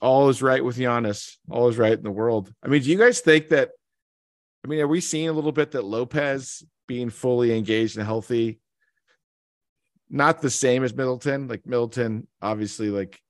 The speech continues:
when the chips are down, you're playing great teams, you gotta have him. He's incredible, but having Lopez in the, in the interior with Giannis is pretty scary from a night-to-night perspective, <laughs> right? Like,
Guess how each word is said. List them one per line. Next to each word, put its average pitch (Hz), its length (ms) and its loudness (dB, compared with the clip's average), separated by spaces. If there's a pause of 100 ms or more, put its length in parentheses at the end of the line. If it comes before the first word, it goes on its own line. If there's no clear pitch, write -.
(100)
when 104 160 -8
the 98 180 -6 (240)
chips - 300 -6
are 113 80 -4
down, 98 460 -2
you're 95 100 -6
playing 101 300 -4
great 95 240 -4
teams, 101 500 -8
you 95 80 -10
gotta 95 220 -2
have 95 240 -2
him. 98 200 -6 (720)
He's 95 200 -6
incredible, 98 600 -2 (100)
but 92 220 -2 (920)
having 143 240 4
Lopez 123 420 6
in 110 80 -2
the, 104 180 -4
in 117 120 -2
the 110 200 -2
interior 123 460 0
with 98 140 -2
Giannis 104 420 -2
is 98 80 -14
pretty 113 380 -2
scary 107 500 0
from 98 220 -6
a - 20 -4
night-to-night 95 640 -4
perspective, - 800 -4
<laughs> - 20 -20
right? 156 440 0
Like, 120 280 -2